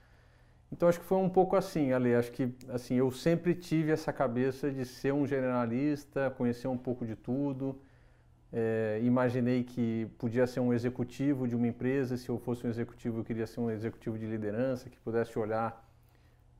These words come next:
um pouco de tudo, né? E ao longo do dia po-, poder falar de recursos humanos, marketing e tecnologia, né, no mesmo dia.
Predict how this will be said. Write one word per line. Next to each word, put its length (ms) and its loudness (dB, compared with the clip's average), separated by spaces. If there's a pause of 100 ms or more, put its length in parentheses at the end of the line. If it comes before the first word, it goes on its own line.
um 100 -4
pouco 260 4
de 80 -2
tudo, 380 2
né? 220 2
E 200 -2
ao 160 4
longo 240 2
do 100 2
dia 380 0 (180)
po-, 160 -2
poder 240 -4
falar 220 2
de 80 -2
recursos 360 -4
humanos, 360 2
marketing 520 -2
e 40 -2
tecnologia, 760 -2
né, 140 0
no 160 0
mesmo 320 0
dia. 480 -4